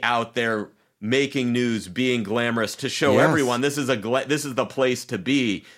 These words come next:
Speaker 1: Like, not only will you be a s-, you'll be a star. Ima-, if, if I'm this big a star, imagine how big a star you will be. But now everything is all about, like, don't be seen, don't get any attention on you, because any attention is,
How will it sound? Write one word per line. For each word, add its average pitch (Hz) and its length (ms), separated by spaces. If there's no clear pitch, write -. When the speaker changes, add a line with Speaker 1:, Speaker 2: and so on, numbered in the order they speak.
Speaker 1:
Like, 101 400
not 143 260
only 156 480
will 113 220
you 165 300
be 127 260
a - 20
s-, - 160
you'll 175 260
be 180 140
a 113 60
star. 117 320
Ima-, 135 160
if, 143 240
if 139 140
I'm 214 200
this 156 160
big 117 160
a 110 60
star, 107 240
imagine 113 380
how 107 160
big 101 160
a 92 40
star 95 480
you 104 180
will 92 160
be. 76 180
But 117 240
now 143 760
everything 147 480
is 123 100
all 131 180
about, 120 220
like, 117 240
don't 131 220
be 139 100
seen, 117 220
don't 113 180
get 123 140
any 123 200
attention 123 400
on 95 160
you, 90 100
because 95 280
any 156 180
attention 147 440
is, 101 100